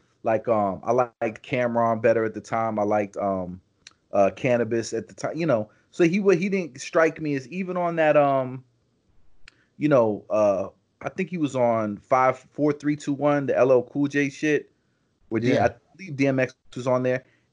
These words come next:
Speaker 1: And, you know, and I heard everybody, and Canibus's verse to me was the best. And so I heard
Speaker 2: Yeah.
Speaker 1: this dude on there, and I'm like, "You don't even sound like you're up to par to really be on there." But as I got older, I kinda appreciated him more. But after his first album, I didn't buy any more of his albums because it was like,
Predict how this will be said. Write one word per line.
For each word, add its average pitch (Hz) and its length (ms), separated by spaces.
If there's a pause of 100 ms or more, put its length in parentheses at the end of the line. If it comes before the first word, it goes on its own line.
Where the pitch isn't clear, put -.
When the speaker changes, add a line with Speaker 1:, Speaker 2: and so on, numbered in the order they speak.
Speaker 1:
And, 185 240 (160)
you 254 120
know, 233 200
and 208 160
I 202 60
heard 226 160
everybody, 220 300
and 151 80
Canibus's 185 540
verse 151 280
to - 60
me 156 140
was 139 180
the 98 80
best. 165 440 (300)
And 165 120
so 170 100
I 165 60
heard 202 280
Speaker 2:
Yeah. 190 140
Speaker 1:
this 180 160
dude 165 160
on 196 180
there, 175 100
and 160 40
I'm 156 100
like, 139 300
"You 160 160
don't 233 140
even 190 160
sound 170 280
like 147 160
you're 147 140
up 135 140
to 117 60
par 135 260
to 110 80
really 113 220
be 101 120
on 104 200
there." 64 160
But 117 260
as 143 160
I 160 60
got 156 220
older, 127 260
I 110 80
kinda 110 260
appreciated 131 500
him 131 180
more. 139 280 (520)
But 127 240
after 196 380
his 190 220
first 160 320
album, 160 480
I 123 100
didn't 139 160
buy 131 180
any 135 120
more 131 180
of 120 80
his 117 120
albums 123 440
because 113 360
it 110 60
was 104 200
like, 98 380